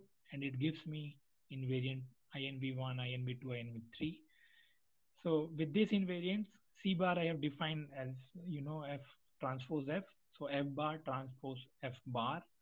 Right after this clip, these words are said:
So as you know that when you, when we talk about, uh, rubber, we always,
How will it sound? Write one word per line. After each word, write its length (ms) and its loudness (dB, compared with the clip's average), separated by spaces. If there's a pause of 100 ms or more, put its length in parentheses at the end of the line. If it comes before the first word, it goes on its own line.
(520)
So 240 -6 (300)
as 160 -2
you 160 0
know 240 0
that 320 0
when 160 -2
you, 80 -2 (100)
when 180 -6
we 80 -4
talk 280 -4
about, 460 0 (180)
uh, 360 -8
rubber, 320 0 (800)
we 100 -4
always, 400 2